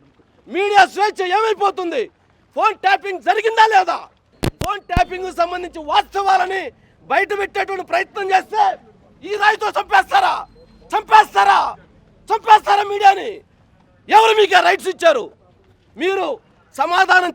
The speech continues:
చెప్పాలి. ఫోన్ ట్యాపింగ్ జరిగిందా లేదా? ఇళ్లలో ఉన్నటువంటి ఆడవాళ్ళ ఫోన్లు విన్నారా లేదా? ఇప్పటి వరకు, ఇప్పటి వరకు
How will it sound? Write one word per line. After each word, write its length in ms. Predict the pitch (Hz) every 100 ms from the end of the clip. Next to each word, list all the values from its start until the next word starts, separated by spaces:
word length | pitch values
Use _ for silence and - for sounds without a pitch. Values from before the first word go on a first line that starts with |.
| 320
చెప్పాలి. 400 | 320 349 320 208 - _ _ 302
ఫోన్ 180 | 392 - 339
ట్యాపింగ్ 420 | 339 339 330 214
జరిగిందా 440 | 311 339 359 339 349 311
లేదా? 260 | 330 311 - - _ _ _ _ -
ఇళ్లలో 260 | 381 392 381 370
ఉన్నటువంటి 360 | 359 349 339 320
ఆడవాళ్ళ 320 | 381 381 370 277
ఫోన్లు 280 | 294 370 359 294
విన్నారా 400 | 381 403 381 370 311
లేదా? 260 | 370 359 285 - _ _ _ _ - 320
ఇప్పటి 300 | - 403 381
వరకు, 300 | 359 349 302 180 _ _ _ _ 359
ఇప్పటి 280 | - 392 381
వరకు 300 | 349 -